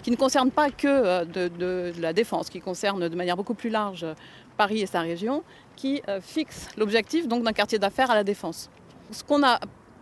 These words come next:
peu en tête, en fait, en réalité, c'est, euh, le, le fait que ce quartier est, donc, il est jeune et il est extrêmement mobile.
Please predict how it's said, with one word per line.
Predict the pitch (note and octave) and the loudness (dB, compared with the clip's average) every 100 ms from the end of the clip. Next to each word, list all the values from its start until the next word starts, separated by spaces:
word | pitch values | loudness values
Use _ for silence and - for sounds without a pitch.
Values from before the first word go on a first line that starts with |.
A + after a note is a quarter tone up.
| - | -2
peu | F4+ F4 | 2 4
en | A#3+ | 4
tête, | - B3 C#4 | 4 2 0
en | F#3+ | -4
fait, | - A#3 C4 - | 0 -2 -2 -10
en | G3 | -6
réalité, | F#3+ F#3+ G3+ - B3+ D4 C#4 | -4 -4 -6 -4 -2 -2 -6
c'est, | - C#4 D4 - | -4 -2 0 0
euh, | A3 G#3+ G3+ G3 F#3+ F#3+ F#3 F3+ F3 | 0 0 0 2 2 2 0 0 -2
le, | F3 | -2
le | F#3 | -4
fait | F#3+ C4+ - | -2 -4 -2
que | A3+ | -4
ce | A3 | -2
quartier | G3 A3 - C4 C#4 D4+ | -2 -4 -4 -2 0 0
est, | - A#3 C4+ - - _ - | 0 2 0 -4 -20 _ -12
donc, | F#3 F3 D4 | -10 -10 -8
il | F3+ | -4
est | F3+ | 0
jeune | F#3 C4+ F3+ - - - - - G#3+ | 2 2 0 -6 -20 -20 -20 -4 0
et | G#3+ | 2
il | G#3+ A3+ | 4 4
est | C4 - - | 2 2 -2
extrêmement | C4 - - A#3 A3+ B3 | -2 -2 -2 0 2 0
mobile. | G#3 G3 G#3+ G3+ E3+ | 0 0 0 0 -4